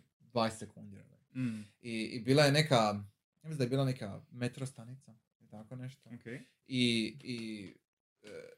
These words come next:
Speaker 1: događaju se stvari koje su ono kinda horror, ono, ne-, nešto se tu događa,
Speaker 2: Okej.
Speaker 1: bla, bla.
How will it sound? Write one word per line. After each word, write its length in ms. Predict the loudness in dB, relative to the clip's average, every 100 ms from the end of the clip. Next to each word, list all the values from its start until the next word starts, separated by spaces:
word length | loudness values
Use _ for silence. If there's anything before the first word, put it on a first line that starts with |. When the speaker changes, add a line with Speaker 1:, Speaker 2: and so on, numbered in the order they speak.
| _
Speaker 1:
događaju 580 | 4 10 12 12 10 6
se 140 | 2
stvari 420 | 2 10 12 12
koje 120 | 10 6
su 120 | 6
ono 280 | 4 2 -6
kinda 300 | 0 2 4
horror, 440 | 2 2 4 6 4 -2 _ -16
ono, 140 | -10
ne-, 140 | -6 -4
nešto 180 | -6
se 140 | -12 -18
tu 60 |
događa, 200 | -8 -2 0
Speaker 2:
Okej. 140 | 0
Speaker 1:
bla, 140 | -2
bla. 240 | 2 2